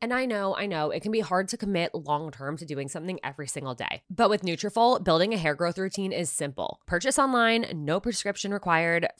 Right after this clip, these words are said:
free shipping, and automatic delivery ensures that you'll never miss a day. And you'll see results in three to six months.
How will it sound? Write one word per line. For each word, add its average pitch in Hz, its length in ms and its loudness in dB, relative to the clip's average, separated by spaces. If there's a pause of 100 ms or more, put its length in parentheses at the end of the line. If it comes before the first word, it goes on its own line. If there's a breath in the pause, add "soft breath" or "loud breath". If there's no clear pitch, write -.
free 208 160 -2
shipping, 208 380 2
and 160 180 -2
automatic 190 440 2
delivery 170 420 -4
ensures 170 360 -6
that 175 120 -2
you'll 180 140 -2
never 160 340 0
miss 151 220 -4
a - 20 -4
day. 110 340 -6
And 247 400 0
you'll 220 120 0
see 220 160 0
results 202 400 0
in 220 160 -2
three 214 260 -6
to 208 80 -2
six 196 220 -4
months. 185 420 -2